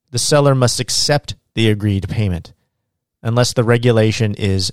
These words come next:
discriminatory, oppressive, or predatory.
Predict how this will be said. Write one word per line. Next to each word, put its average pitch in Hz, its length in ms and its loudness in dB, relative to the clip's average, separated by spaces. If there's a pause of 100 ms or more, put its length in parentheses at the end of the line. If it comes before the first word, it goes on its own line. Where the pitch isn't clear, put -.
discriminatory, 107 960 -2 (280)
oppressive, 104 640 -4 (340)
or 85 180 -10
predatory. 95 680 -8